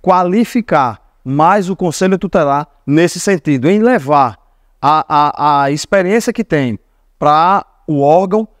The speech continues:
e nisso tentar trabalhar diretamente com a criança e com o adolescente tudo isso que a educação oferece. Um caminho melhor,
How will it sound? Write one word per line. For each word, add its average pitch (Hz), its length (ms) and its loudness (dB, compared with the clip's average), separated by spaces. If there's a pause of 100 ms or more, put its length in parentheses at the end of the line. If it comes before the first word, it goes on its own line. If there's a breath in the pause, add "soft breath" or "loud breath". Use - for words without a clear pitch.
(160)
e 180 160 2
nisso 185 340 0
tentar 185 340 0
trabalhar 214 680 0
diretamente 214 920 0
com 180 140 0
a 185 80 2
criança 180 380 -2
e - 20 -12
com 175 120 -4
o - 20 2
adolescente 156 680 -2 (1000)
tudo 254 380 0
isso 240 180 -2
que 233 100 -2
a 226 100 2
educação 208 440 -4
oferece. 175 580 -2 (800)
Um 165 100 0
caminho 165 320 0
melhor, 151 460 0